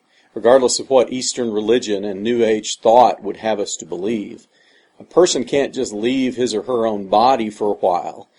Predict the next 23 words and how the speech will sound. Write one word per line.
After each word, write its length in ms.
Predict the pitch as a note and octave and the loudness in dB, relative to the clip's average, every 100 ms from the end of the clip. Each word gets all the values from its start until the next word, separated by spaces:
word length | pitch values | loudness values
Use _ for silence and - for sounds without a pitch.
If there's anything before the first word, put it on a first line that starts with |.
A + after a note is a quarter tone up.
| _ _ - | _ _ -12
and 140 | F#2+ | -8
then 140 | G#2+ G#2 | -6 -4
come 200 | A2 F#2+ | -6 0
back 380 | A#2 A2+ A2 | 2 2 0
after 300 | A2+ G#2 - | -4 -4 -8
some 260 | G#2+ - G#2 | -12 -8 -10
task 460 | G#2 G2 G2 - G#2+ | -10 -10 -10 -12 -14
is 100 | G2 | -6
done. 480 | A#2+ E3 D3 - _ _ _ _ _ _ | -4 -4 -6 -12 _ _ _ _ _ _
Scripture 360 | - F#3 - | 0 0 0
defines 560 | D#3 B2+ C#3+ C3 A#2 F#2 | -4 -2 0 2 0 -4
death 540 | F2+ A#2 D3 G2+ - | 4 6 6 2 -2
as 220 | - G#2+ - | -4 -4 -4
the 100 | G#2+ | -8
departure 720 | A#2+ - - G#3 B3 - G#2 | -10 -2 2 2 0 -6 -6
of 100 | G2+ | -6
the 60 | |
soul 560 | G#2 - G#2 G#2+ A2+ A2+ | -6 0 2 4 4 2
or 80 | A2 | 0
spirit 640 | G2+ - - D3+ A2+ G#2 - _ _ _ | -4 -6 -2 0 0 -2 -8 _ _ _
from 200 | A2 A#2+ | -4 -2
the 80 | |
body. 440 | A2+ C3 - - | -2 -2 -4 -8